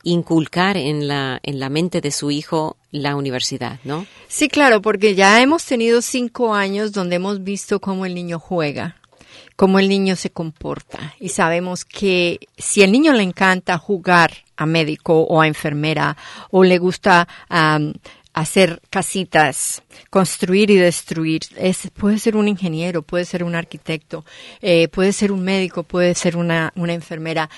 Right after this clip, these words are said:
Speaker 2: o le gusta enseñar y siempre está enseñando, mami, eh, y, y, y entonces todo esto son, am,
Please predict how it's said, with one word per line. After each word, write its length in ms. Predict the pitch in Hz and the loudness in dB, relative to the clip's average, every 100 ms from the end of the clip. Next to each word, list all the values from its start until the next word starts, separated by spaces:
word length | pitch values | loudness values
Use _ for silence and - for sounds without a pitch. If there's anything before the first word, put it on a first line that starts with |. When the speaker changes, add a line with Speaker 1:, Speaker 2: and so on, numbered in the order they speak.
| - - | -14 4
Speaker 2:
o 340 | 233 285 214 | 8 8 8
le 140 | 180 | 2
gusta 320 | 165 156 - 190 | -2 -6 -4 -4
enseñar 500 | 180 - 160 196 214 | -4 -6 -4 -2 -2
y 60 | |
siempre 300 | 196 175 170 | -4 -8 -8
está 220 | 175 - | -8 -4
enseñando, 640 | 175 175 180 175 180 202 196 | -4 -4 -6 -2 -2 0 -2
mami, 360 | 180 185 190 180 - - - | -4 -4 -6 -8 -14 -20 -6
eh, 140 | 175 | -2
y, 300 | 156 160 170 | 0 -2 -4
y, 320 | 190 180 156 - 202 | -6 -8 -8 -6 -6
y 40 | |
entonces 580 | 185 - 214 269 254 - _ | -4 -4 -4 -4 -6 -8 _
todo 300 | - 247 269 | -6 -4 -4
esto 340 | 254 220 - 233 | -6 -6 -6 -6
son, 360 | - 220 208 208 - - - _ | -4 -6 -6 -10 -18 -20 -20 _
am, 480 | 202 185 170 165 | 0 2 0 -4